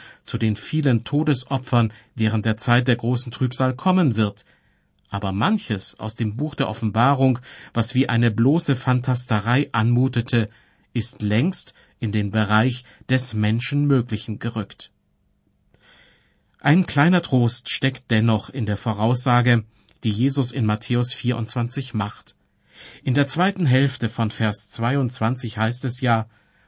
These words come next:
"Um der Auserwählten willen werden diese Tage verkürzt." Gott möchte nicht, dass diese Menschen womöglich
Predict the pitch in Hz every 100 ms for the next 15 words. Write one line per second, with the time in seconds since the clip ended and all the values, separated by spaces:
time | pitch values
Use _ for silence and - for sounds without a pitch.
0 | _ - 110 104 104 - 127 165 - 123
1 | 117 123 123 113 104 120 127 117 107 _
2 | _ _ - 110 131 143 139 120 117 131
3 | 123 113 107 104 104 131 123 - 110 -
4 | - - _ _ _ _ _ _ - -
5 | - _ _ - 170 - 123 135 - 107
6 | 107 - - _ _ 117 - 117 107 107
7 | 120 156 - 156 110 107 107 123 123 113